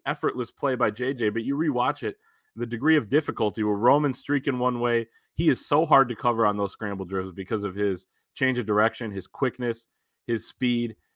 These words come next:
and J J finds him, just kind of flips it as he's rolling away from his body and, and finds him in the back of the end zone for a touchdown. But Roman Wilson with eight touchdown catches now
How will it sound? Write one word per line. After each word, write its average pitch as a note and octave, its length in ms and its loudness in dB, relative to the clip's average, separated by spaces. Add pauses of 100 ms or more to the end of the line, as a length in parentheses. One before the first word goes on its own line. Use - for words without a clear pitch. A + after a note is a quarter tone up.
and G#2+ 120 -8
J A#2 180 0
J A#2 160 0
finds A2+ 420 2
him, G#2+ 120 -2
just A2 160 -6
kind B2 140 0
of - 60 -6
flips C3+ 400 -2
it A2+ 180 2 (340)
as B2 200 4
he's B2+ 160 0
rolling A#2 500 2 (460)
away A#2 300 4
from C3+ 160 -2
his A2 140 -2
body G#2+ 500 6 (380)
and, G#2 420 0
and G#2 200 -2
finds A2 540 2
him A2 240 -4
in G2+ 80 -6
the G2+ 80 -2
back G#2 240 2
of G#2+ 60 -6
the G2+ 100 -2
end G#2 140 -4
zone G2+ 160 -2
for G2 180 -2
a F2+ 60 -2
touchdown. F#2 460 -4
But - 160 -10
Roman C#3+ 340 2
Wilson A#2+ 300 4
with F2+ 200 -8
eight B2+ 240 -4
touchdown A2+ 380 -2
catches G#2 380 -6
now G2+ 340 0